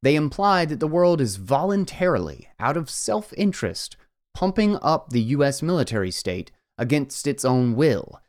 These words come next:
because it wants treasuries, the international base money of the last fifty years. There is more than a grain of truth to this. Governments, private firms, and individuals worldwide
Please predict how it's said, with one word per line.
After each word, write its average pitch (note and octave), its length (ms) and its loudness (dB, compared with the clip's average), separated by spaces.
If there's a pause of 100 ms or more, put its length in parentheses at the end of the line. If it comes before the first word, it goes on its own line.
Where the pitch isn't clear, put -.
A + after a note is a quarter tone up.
(220)
because A#2+ 240 2
it - 120 -2
wants C3+ 500 -2
treasuries, A#2 680 0 (260)
the A2 120 2
international B2 600 2
base G2 400 -2
money A#2 460 0
of C3+ 120 -4
the D3+ 80 0
last G2+ 380 -2
fifty - 300 -6
years. G2+ 640 -2 (1160)
There F#3 180 4
is B3+ 200 2
more G3 260 4
than F#3 180 2
a E3+ 60 2
grain C#3+ 640 2
of A2+ 160 0
truth - 460 0
to G2+ 100 -6
this. - 440 -8 (540)
Governments, F#3+ 540 2
private E3+ 520 0
firms, D3 460 0
and G#2 240 -4
individuals C3+ 800 2
worldwide A2+ 880 0